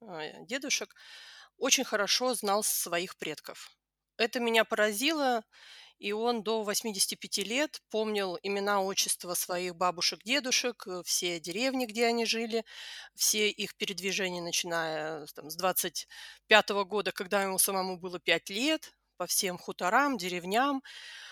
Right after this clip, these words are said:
станицам. И, э, меня это так всегда поражало. Я думала: «Как здорово все это знать, помнить».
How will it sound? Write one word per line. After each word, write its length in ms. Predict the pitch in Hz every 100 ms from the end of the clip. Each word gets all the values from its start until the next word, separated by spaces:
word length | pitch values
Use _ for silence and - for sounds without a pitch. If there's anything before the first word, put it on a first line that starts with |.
| -
станицам. 840 | - - 202 233 320 - 285 277 - _
И, 640 | 214 208 214 214 208 202 -
э, 240 | 190 190 185
меня 220 | 214 226
это 120 | 214
так 440 | 220 220 - - - _
всегда 360 | - - 185 214
поражало. 600 | - 214 214 294 392 233
Я 360 | 170 175 180 175
думала: 280 | 170 190 175
«Как 180 | - 269
здорово 500 | 196 190 170 156 - _
все 240 | - - 196
это 180 | - 165
знать, 400 | 208 285 339 - - - - - - _ -
помнить». 580 | 240 339 320 320 -